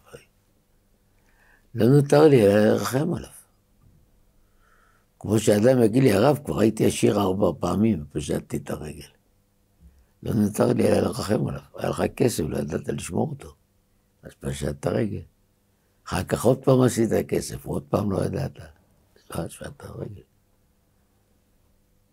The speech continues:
קוראים לזה מומנטום. המשך התאוצה. הבן אדם שמאמין שומר את זה כאוצר, הוא רוצה עוד.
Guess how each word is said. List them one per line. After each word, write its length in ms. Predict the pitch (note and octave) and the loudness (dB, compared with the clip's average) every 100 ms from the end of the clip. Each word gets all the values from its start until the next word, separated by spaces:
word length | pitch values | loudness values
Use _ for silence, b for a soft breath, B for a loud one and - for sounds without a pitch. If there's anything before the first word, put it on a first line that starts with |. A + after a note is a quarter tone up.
| _ _ _ _ _ _ _ _ _ _ _ _ | _ _ _ _ _ _ _ _ _ _ _ _
קוראים 200 | B2+ D3 | 4 6
לזה 160 | C#3+ | 8
מומנטום. 600 | C3+ B2+ C3 C#3 A2+ D2 - _ _ _ _ _ _ _ _ _ _ _ _ _ _ _ _ - | 6 6 6 4 2 -6 -18 _ _ _ _ _ _ _ _ _ _ _ _ _ _ _ _ -2
המשך 420 | G#2 F#2 C3 C#3 | 0 2 2 2
התאוצה. 580 | C3+ C3 A2+ G#2+ - G2+ D#2 _ _ _ _ _ _ _ _ _ _ _ _ _ _ _ _ _ _ _ _ _ - | 2 0 -2 -4 -4 -6 -8 _ _ _ _ _ _ _ _ _ _ _ _ _ _ _ _ _ _ _ _ _ -8
הבן 360 | E2+ G#2+ A2+ | 2 4 6
אדם 140 | D3+ E3+ | 6 6
שמאמין 640 | - C#3 C3 A#2+ C#3+ D3+ | 4 4 6 6 4 4
שומר 420 | - B2 C3+ C#3 | 2 4 6 6
את 80 | B2+ | 4
זה 100 | B2+ - | 2 2
כאוצר, 520 | G#2 F2+ A#2 A2+ G2+ - _ _ _ _ _ _ _ _ _ | 0 0 0 0 0 -8 _ _ _ _ _ _ _ _ _
הוא 120 | E2 | -8
רוצה 260 | F2 D2+ G#2 | -8 -2 0
עוד. 280 | A2+ G#2+ | 0 -2